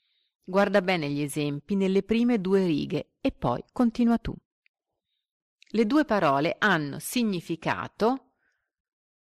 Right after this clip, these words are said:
uguale, contrario. Esempio uno. Lungo, corto. Crocetta sotto la colonna contrario.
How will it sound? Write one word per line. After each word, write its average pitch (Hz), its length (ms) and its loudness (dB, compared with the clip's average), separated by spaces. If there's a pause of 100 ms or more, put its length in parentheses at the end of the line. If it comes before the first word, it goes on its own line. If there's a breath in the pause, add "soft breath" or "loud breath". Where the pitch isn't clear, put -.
(100)
uguale, 185 880 2 (340)
contrario. 147 1080 2 (1200)
Esempio 226 680 0
uno. 147 360 -2 (840)
Lungo, 269 840 0
corto. 156 920 2 (720)
Crocetta - 840 -2
sotto - 380 -4
la 147 120 -2
colonna 143 600 0 (180)
contrario. 135 960 -2